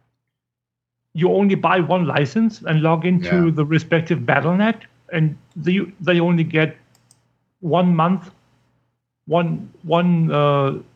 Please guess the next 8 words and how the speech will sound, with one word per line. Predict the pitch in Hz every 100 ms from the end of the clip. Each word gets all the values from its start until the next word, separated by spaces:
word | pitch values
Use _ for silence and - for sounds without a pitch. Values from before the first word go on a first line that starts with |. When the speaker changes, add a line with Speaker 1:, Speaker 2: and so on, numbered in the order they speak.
| -
Speaker 1:
license | 170 143 147 190 170 -
worth. | 117 185
Speaker 2:
Subscription. | 98 82 - _ _ _ _
Yeah. | 92 87
Speaker 1:
Yeah, | 160 151
so, | 139 - 151 143
so | 165 151
that, | 147 160 180